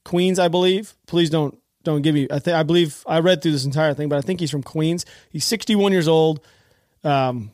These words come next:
I, I think it's awesome. They put somebody in charge who understands crime of the city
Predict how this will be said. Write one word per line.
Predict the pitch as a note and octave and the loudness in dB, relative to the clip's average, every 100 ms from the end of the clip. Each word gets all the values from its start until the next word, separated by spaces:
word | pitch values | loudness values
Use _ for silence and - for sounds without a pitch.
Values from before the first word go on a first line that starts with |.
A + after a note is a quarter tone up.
| _ | _
I, | - E3+ | -2 0
I | F3+ | 2
think | F3+ E3+ | 2 2
it's | D3 | 2
awesome. | D#3+ D3 - - _ _ _ _ _ _ - | 2 2 -2 -10 _ _ _ _ _ _ -4
They | D#3+ | -2
put | G#3+ A3+ | 0 2
somebody | A3 G3+ G3 | 2 2 2
in | D#3+ | 2
charge | - F#3+ E3+ D#3 C3+ | 2 4 4 2 0
who | E3 | 0
understands | E3 F3 D3+ - F3 E3 D3+ C3+ - _ _ - | 2 2 0 0 0 0 0 -2 -8 _ _ -6
crime | E3+ D#3+ F3+ | 0 2 2
of | F3+ | 2
the | D#3+ | 0
city | - F3+ F#3+ | 2 2 2